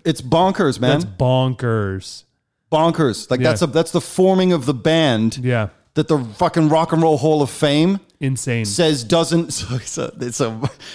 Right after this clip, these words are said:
Speaker 1: so Mark on fucking Saturday, Mark's like, he's like, I was like, "You, you, fuck everyone. You need to be in Rock and Roll Hall of Fame." He was like, he's like, "Yeah, man." He's like, "You know, of course. Like, I, I, that, I'd love for that to happen." He's like, "But if it doesn't,"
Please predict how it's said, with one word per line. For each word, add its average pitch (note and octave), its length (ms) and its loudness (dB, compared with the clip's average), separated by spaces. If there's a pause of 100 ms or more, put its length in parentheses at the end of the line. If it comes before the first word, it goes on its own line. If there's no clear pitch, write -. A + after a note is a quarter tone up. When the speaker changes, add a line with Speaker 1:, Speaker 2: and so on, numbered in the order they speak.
(200)
Speaker 1:
so B2+ 160 -4
Mark C#3 400 -2
on B2 200 0
fucking B2+ 300 -4
Saturday, B2 320 0
Mark's A2 280 -2
like, G#2+ 120 -2
he's D3 120 -8
like, D3+ 160 -4
I C3 80 0
was B2 140 -4
like, A#2+ 140 -2
"You, D3 200 -2
you, D3 120 -8 (520)
fuck G#3+ 300 -2
everyone. C#3+ 340 2
You B2+ 80 4
need A#2+ 80 -2
to A2+ 40 -4
be C3 60 0
in B2 80 0
Rock A2 160 0
and - 20 -4
Roll G#2 80 -2
Hall G2+ 100 -4
of F2+ 60 -14
Fame." F#2+ 160 -10 (300)
He D3+ 80 -2
was D3+ 100 0
like, B2+ 100 -6
he's C3+ 140 -6
like, D#3 80 -6
"Yeah, G#3 120 -2
man." D3 120 2
He's E3 140 -4
like, F3+ 160 -10
"You G#3 60 -2
know, D3 100 0 (140)
of C#3 200 -8
course. A2 320 -4
Like, G2 140 -6
I, G#2+ 60 0
I, G2 180 -6
that, A2 200 0
I'd A2 160 -2
love A#2 160 0
for A2 100 -6
that G2 160 -2
to F#2 60 -8
happen." F#2+ 280 -6
He's F2 100 -10
like, E2 140 -10
"But G2+ 80 -10
if F2+ 80 -12
it G2 160 -12
doesn't," B2 440 -6